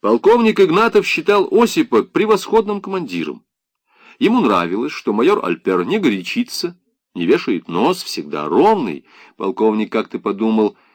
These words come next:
«Жить с таким скука, повесишься, а воюет хорошо».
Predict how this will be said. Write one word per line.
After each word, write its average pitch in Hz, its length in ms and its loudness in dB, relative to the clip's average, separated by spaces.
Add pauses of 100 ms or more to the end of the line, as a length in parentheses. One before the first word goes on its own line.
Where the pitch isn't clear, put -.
(320)
«Жить 135 420 -2
с - 60 -12
таким 165 460 -2
скука, - 760 -4 (260)
повесишься, 110 840 -2 (340)
а 104 240 0
воюет 139 420 0
хорошо». 80 560 -8